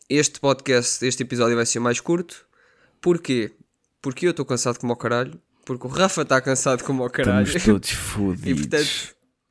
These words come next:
Speaker 2: E porque eu já não consigo ouvir a voz deste gajo mais de trinta segundos seguidos sem ter um
Speaker 1: Exato.
Speaker 2: infarto.
Speaker 1: O que é que aconteceu? Foram três dias muito intensos a gravar aí os projects musicais.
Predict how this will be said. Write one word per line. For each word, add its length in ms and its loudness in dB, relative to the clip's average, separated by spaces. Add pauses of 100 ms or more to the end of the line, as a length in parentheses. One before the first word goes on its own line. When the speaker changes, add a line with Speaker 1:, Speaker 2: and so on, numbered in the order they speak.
(380)
Speaker 2:
E 80 -2
porque 300 -2
eu 40 2
já 180 -2
não 140 0
consigo 500 0
ouvir 300 2
a 60 6
voz 280 0
deste 320 -4
gajo 280 2
mais 220 6
de 60 -8
trinta 380 0
segundos 420 0
seguidos 360 -4
sem 220 2
ter 220 2
um 140 6
Speaker 1:
Exato. 140 6
Speaker 2:
infarto. 600 -6 (140)
Speaker 1:
O 120 -8
que 120 2
é 60 4
que 120 -6
aconteceu? 720 -4 (840)
Foram 280 -2
três 260 0
dias 220 -2
muito 280 -4
intensos 680 -8 (100)
a 60 -16
gravar 440 -2
aí 380 -4
os 160 -4
projects 1120 -2 (540)
musicais. 1120 0